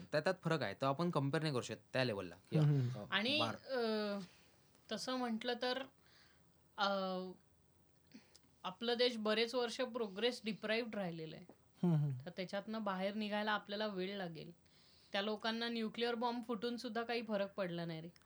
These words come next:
Speaker 2: हो ना.
Speaker 1: नाही, पण
Speaker 3: आपल्याला खूप
Speaker 1: डिप्राइव्ड
Speaker 3: वेळ लागेल.
Speaker 1: करायला आहे. जापानमध्ये तू म्हटलंस ना, तर तू छान, छान एक्झाम्पल दिलंस की जापानमध्ये न्यूक्लिअर बॉम्ब जरी फुटला तरी ते पुढे गेले.
Speaker 2: हम्म.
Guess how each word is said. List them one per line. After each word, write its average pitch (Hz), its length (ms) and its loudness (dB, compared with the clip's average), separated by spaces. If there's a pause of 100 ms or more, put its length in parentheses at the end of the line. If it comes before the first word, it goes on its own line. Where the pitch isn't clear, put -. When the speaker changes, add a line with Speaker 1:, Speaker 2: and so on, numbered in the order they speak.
Speaker 2:
हो 160 120 4
ना. 143 100 2
Speaker 1:
नाही, - 640 -6
पण - 40 2
Speaker 3:
आपल्याला 214 220 6
खूप 139 140 4
Speaker 1:
डिप्राइव्ड 180 260 6
Speaker 3:
वेळ - 100 6
लागेल. 226 80 8
Speaker 1:
करायला 160 240 6
आहे. 127 160 0
जापानमध्ये 139 560 0
तू 165 60 2
म्हटलंस 135 380 2
ना, 107 100 -6
तर 123 60 -2
तू 139 260 -4
छान, 123 300 -2
छान 131 120 -2
एक्झाम्पल 107 400 -6
दिलंस 92 260 -12
की 120 100 -6
जापानमध्ये 120 360 -4
न्यूक्लिअर 120 320 -4
बॉम्ब 127 220 0
जरी 127 140 0
फुटला 107 360 -10 (420)
तरी 120 120 0
ते 127 100 -4
पुढे 123 280 -2
गेले. 92 200 -6
Speaker 2:
हम्म. - 360 -6